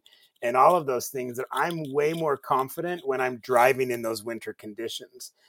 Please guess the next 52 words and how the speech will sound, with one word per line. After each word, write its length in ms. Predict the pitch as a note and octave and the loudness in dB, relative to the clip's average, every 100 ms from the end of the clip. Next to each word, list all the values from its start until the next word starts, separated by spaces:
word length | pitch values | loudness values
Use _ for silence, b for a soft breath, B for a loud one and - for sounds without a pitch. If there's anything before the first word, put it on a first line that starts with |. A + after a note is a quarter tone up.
| _ _ | _ _
You 80 | C#3+ | 0
know, 120 | C3 | 0
and 120 | C3 | 0
Jake 320 | D3+ D#3+ F3 | 6 6 6
mentioned 460 | C#3+ C3 B2 C3 B2+ | 0 0 2 0 -2
the 240 | B2 A#2+ A2+ | 0 0 4
"I 140 | A#2+ | 2
think 320 | - C#3+ C3+ | 0 -8 0
I 120 | C#3 | 0
can" 340 | A#2 C3 A#2 A2+ | 0 -6 -8 -6
driver, 420 | A#2 B2 D3+ A#2 | -2 0 0 -2
that, 80 | A#2+ | -6
like, 200 | A2+ A2+ | -6 -6
"Hey, 280 | B2+ D3 B2 B B - | 0 2 0 B B -4
I'm 80 | |
just 120 | B2+ - | -2 0
gonna 140 | C#3+ | -2
try 320 | - B2+ D3 | 0 6 6
it. 200 | B2+ B2 _ _ _ | 6 0 _ _ _
You 80 | A#2+ | -4
know, 60 | |
I 60 | A#2+ | -4
think 220 | - F3+ | 0 6
I 100 | F#3 | 8
can 160 | C#3 B2 | 6 -4
make 200 | A#2+ B2 | -4 -4
it 60 | |
up 120 | A#2+ - | -6 -6
the 100 | A2+ | -12
canyon." 340 | A#2+ A#2 B2 - B _ | -8 -6 -8 -10 B _
That, 320 | A#2 C#3 E3 - _ C3 | 2 6 6 4 _ 2
that's, 360 | D#3+ E3+ - - _ _ | 2 2 -2 -8 _ _
that's 260 | D3+ D#3+ D#3+ | 0 2 2
an 80 | |
issue. 400 | F#3+ C4 - C3 G#2 | 2 2 -2 -4 -6
If 180 | A#2+ | -8
you've 140 | D3+ D#3 | -8 -4
never 300 | D#3+ F#3 F3 | -4 -4 -6
driven 360 | C3+ D#3+ D#3 | -6 -6 -6
in 100 | D#3+ | -6
those 200 | D3+ C#3+ | -6 -6
conditions 560 | - C#3 C3+ C#3+ D3+ C3 | -8 -8 -6 -6 -10 -12
before, 520 | A#2+ - B2 A#2 A2+ _ _ _ _ | -14 -14 -10 -10 -10 _ _ _ _
uh, 200 | B2 B2 | -2 -2
there's 180 | C3 C3 | -2 -6
a 60 | |
certain 360 | B2+ D#3 E3 D3+ | -6 -6 -6 -4
level 400 | C#3+ D#3 C#3+ A#2+ | -4 -4 -4 -4
of, 260 | A#2 A#2 - _ _ _ | -6 -8 -18 _ _ _
of 140 | B2 A#2+ | -6 -4
knowledge 560 | A#2+ A#2+ B2+ C#3 B2+ | 0 0 0 -4 -8
and, 180 | B2 A#2 | -12 -12